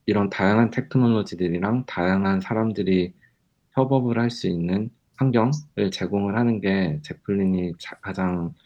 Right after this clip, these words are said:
잘 하고 있는 부분 같습니다. 그래서 다른, 서로 다른 툴을 사용하거나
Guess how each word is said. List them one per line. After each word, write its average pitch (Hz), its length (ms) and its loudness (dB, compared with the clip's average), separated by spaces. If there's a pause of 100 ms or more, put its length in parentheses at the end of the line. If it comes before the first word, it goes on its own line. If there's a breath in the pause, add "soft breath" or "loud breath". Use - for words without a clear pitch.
(240)
잘 95 300 0
하고 117 340 2
있는 85 400 -2
부분 90 300 -4
같습니다. 76 520 -6
그래서 82 380 -8
다른, 104 460 -2
서로 143 320 2
다른 107 320 0
툴을 110 300 -2
사용하거나 95 960 -2